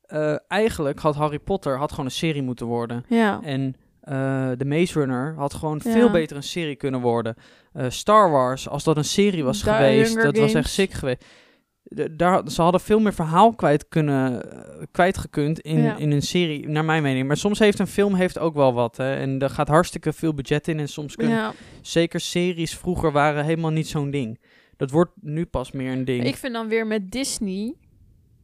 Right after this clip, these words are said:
Speaker 2: vind ik films leuker dan series.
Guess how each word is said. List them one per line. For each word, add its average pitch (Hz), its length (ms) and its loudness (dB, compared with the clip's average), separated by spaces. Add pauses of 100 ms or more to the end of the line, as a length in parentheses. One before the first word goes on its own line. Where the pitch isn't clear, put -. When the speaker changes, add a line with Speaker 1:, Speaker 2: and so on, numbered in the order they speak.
(100)
Speaker 2:
vind 208 200 -8
ik 202 120 -10
films 233 420 -4
leuker 190 440 -4
dan 190 160 -8
series. 190 640 -10